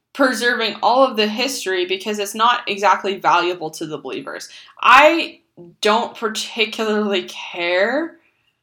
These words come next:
how many wives Joseph Smith had. That doesn't really have an impact on my faith and my ability to comprehend religion, because religion is different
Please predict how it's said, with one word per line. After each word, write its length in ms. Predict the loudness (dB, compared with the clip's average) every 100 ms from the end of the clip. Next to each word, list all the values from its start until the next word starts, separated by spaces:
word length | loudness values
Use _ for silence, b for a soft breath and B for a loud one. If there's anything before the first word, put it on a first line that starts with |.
| _
how 280 | 6 8 8
many 260 | 4 2
wives 640 | 4 4 6 6 2 -6 -4
Joseph 400 | -2 -2 -6 -8
Smith 300 | -8 -10 -10
had. 420 | -6 -4 -4 -8 _ _ -4
That 160 | -2 2
doesn't 340 | 2 2 -2
really 280 | -2 0 0
have 260 | 6 6 6
an 100 | -2
impact 540 | -8 -4 -2 -2 -2
on 280 | -2 -4 -10
my 380 | -2 0 0 -4 _ _ _
faith 480 | -10 -10 -12 -20 -20 _ _ _ 0
and 240 | 2 2 2
my 500 | 2 2 0 -6 -10 -10
ability 640 | -6 2 4 4 0 -4
to 120 | -4 -8
comprehend 920 | -4 -4 -4 -14 -10 -6 -6 -6 -12 b b b b -6
religion, 440 | 2 2 4 0
because 320 | -2 -4 -6 -10 -8
religion 500 | -2 4 4 4 -2
is 300 | -2 -2 -2
different 480 | 0 0 -2 -6